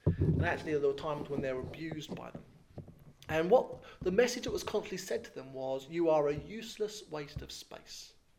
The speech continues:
as they were growing up. Now, this guy became a Christian, um, but obviously had a lot of pain from his past.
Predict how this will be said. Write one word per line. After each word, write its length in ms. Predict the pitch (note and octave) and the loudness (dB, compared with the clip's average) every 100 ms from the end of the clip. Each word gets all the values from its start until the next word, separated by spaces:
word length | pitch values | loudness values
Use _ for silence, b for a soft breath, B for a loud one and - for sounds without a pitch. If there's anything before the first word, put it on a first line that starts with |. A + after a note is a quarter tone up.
| - | -16
as 180 | C3 - | -14 -10
they 160 | C3+ | -8
were 80 | C3 | -6
growing 340 | C3+ - B2 C3+ | -6 -8 -10 -16
up. 220 | - - - B B B B | -18 -20 -20 B B B B
Now, 80 | E3 | 4
this 140 | F#3+ A3 | 4 6
guy 240 | G3 F3+ | 6 6
became 280 | F3 D3+ C3+ | 4 0 -2
a 40 | |
Christian, 680 | - A3+ A3+ - A3+ A#3 A3+ B B B B - | -2 -4 -2 4 4 4 -8 B B B B -4
um, 240 | D3 D3 | -2 0
but 100 | D3+ | 2
obviously 300 | F3 - D#3 | 0 -2 -4
had 140 | D3+ | -2
a 20 | C#3+ | -2
lot 140 | D3 | -2
of 160 | C3+ - | -4 -6
pain 320 | F#3+ G3+ G3 | -6 -4 -6
from 140 | D3+ | -8
his 120 | C3+ | -12
past. 720 | C3+ - F#3 F#3 F#3+ F#3+ - | -12 -12 -6 -4 -4 -6 -12